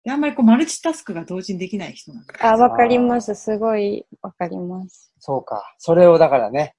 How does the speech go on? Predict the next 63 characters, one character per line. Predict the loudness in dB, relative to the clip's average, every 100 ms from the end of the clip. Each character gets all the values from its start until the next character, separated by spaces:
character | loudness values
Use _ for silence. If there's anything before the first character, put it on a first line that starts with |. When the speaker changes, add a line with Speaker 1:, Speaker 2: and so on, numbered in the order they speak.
| -10
Speaker 2:
う | -4
ん。 | -4
Speaker 3:
僕 | -2 4
が | 6 6
Speaker 2:
<laughs> | 4
今 | 8 8 8 4
更 | 4 2
ね。 | 0 0
Speaker 3:
フ | 4
ォ | 4
ロ | 4 2 -2 -6 _ _ _ _ -8
ー。 | -6
<laughs> | -4 -2 -2
僕 | -2 -4
も | 0 2
今 | 6 6
更 | 8 6
だ | 6
し、 | 2 -10
み |
た |
い | -2
な。 |
Speaker 2:
ほ | 0 2
ん | 2
ま | 4
や | 6 6 6
な。 | 4 4 4
Speaker 3:
全 | 2
員 | 4
今 | 4
更 |
で | 6
す。 |
Speaker 2:
ほ | 8
ん | 8
ま | 8 6
や | 4 2
な。 | -2 -2 -2
Speaker 3:
い | -4
や、 | -6
で | -4
も | 0
よ | 4
か | 2
っ |
た | 2
で | -16
す。 | _
や | _ -20
っ | -16
ぱ |
り | -10
こ | -6
う | -6
い | -8
う、 |
Speaker 2:
う |
ん。 | -8
Speaker 3:
ま | -8
あ、 | -8 _ _ _ -14
あ | -12
の、 | -10